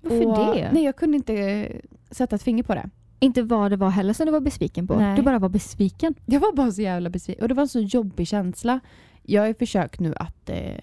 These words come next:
Speaker 2: jag försöker hitta varför jag kan må så psykiskt dåligt. Och jag tror det kan vara p-staven.
Speaker 1: Okej.
Speaker 2: För nu är det här min tredje vecka med blod.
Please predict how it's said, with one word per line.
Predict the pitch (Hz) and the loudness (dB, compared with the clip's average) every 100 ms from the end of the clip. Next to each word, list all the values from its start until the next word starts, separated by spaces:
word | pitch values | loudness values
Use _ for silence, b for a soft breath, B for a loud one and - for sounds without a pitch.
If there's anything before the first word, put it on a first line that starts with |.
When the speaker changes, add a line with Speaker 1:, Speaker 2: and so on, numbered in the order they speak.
| - _ - | -18 _ -8
Speaker 2:
jag | 196 | -6
försöker | 190 185 185 | -4 -6 -2
hitta | 190 - 165 | -4 -4 -4
varför | 170 165 - | -2 -2 -2
jag | 180 | -4
kan | - 214 | -2 -2
må | 220 180 | -2 -6
så | - 175 | -6 -8
psykiskt | - 170 180 175 | -6 -6 -6 -4
dåligt. | 180 165 185 - | -4 -2 -4 -6
Och | - 208 | -2 -2
jag | 175 | -2
tror | - 226 180 | -4 -4 -4
det | |
kan | 175 165 | -6 -8
vara | 156 | -6
p-staven. | 160 - 156 170 - b b b b b b b b b b b b b b - | -8 -6 -4 -6 -8 b b b b b b b b b b b b b b -14
Speaker 1:
Okej. | - _ - 208 480 302 - - 208 | -14 _ -6 -4 -2 -4 -6 -6 -2
Speaker 2:
För | 208 | 0
nu | 202 202 - | 2 0 0
är | 196 | 0
det | 185 | 0
här | 170 175 165 | -2 -2 0
min | 175 160 156 | 0 0 -2
tredje | - - 220 175 156 160 | -6 -4 -2 0 -2 -4
vecka | - - 170 - _ | -6 -8 -10 -10 _
med | - 180 151 151 | -6 -4 -2 -2
blod. | 165 190 - | -4 -4 -8